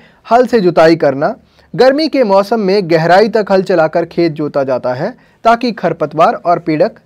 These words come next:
नष्ट हो जाएं। आइए अब बात कर लेते हैं अनाज के भंडारण की। कृषि उत्पाद के भंडारण में बहुत हानि हो सकती है।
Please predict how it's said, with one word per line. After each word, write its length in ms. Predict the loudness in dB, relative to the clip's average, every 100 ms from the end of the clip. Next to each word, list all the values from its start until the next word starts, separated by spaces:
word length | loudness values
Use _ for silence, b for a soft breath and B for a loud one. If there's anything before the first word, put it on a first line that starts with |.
| -10
नष्ट 260 | -6 -6 -6
हो 140 | -12
जाएं। 220 | -10 -12 -16 _ _ _ _ _ _ b b
आइए 360 | 2 4 2 0
अब 180 | -2 -2
बात 320 | 0 0 0
कर 160 | -2 0
लेते 240 | -2 -4
हैं 340 | -8 -10 -12 b b _ -2
अनाज 420 | 2 4 2 -2
के 220 | -2 0
भंडारण 480 | 0 0 2 2 0
की। 240 | -12 -16 _ _ _ _ _ _ b b b b
कृषि 300 | -2 0 2
उत्पाद 460 | 0 0 2 4 4
के 160 | 2 0
भंडारण 540 | 0 2 4 4 4
में 220 | 2 2
बहुत 260 | 2 2 2
हानि 280 | 0 0 -2
हो 180 | -2
सकती 300 | -4 -6 -8
है। 240 | -10 -12